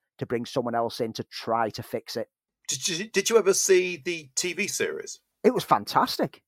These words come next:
Speaker 2: Yeah, I mean, that was a, a direction to go in,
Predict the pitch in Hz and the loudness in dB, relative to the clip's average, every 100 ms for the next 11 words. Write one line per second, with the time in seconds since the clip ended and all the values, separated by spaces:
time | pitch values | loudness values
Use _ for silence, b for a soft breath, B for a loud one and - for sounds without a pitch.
0 | - 135 170 202 131 120 131 139 113 160 | -4 6 8 8 2 -2 -2 2 4 4
1 | 170 131 110 98 - 113 110 101 117 - | 4 0 -2 -4 -6 -4 -2 0 0 0
2 | 95 - 101 101 92 95 | -10 -10 -10 -4 -4 -4